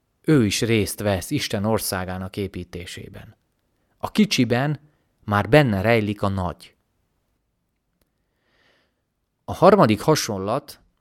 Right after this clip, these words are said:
amely a kovászról, azaz az élesztőről szól, új szempontot hoz be.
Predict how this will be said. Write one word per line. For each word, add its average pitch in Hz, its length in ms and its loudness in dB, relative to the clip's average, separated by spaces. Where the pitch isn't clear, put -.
amely 104 240 -4
a 90 60 -4
kovászról, 113 1120 -2
azaz 98 300 -8
az 95 200 -12
élesztőről 95 880 -6
szól, 131 380 -4
új 135 220 -2
szempontot 98 760 -6
hoz 92 260 -12
be. 87 200 -14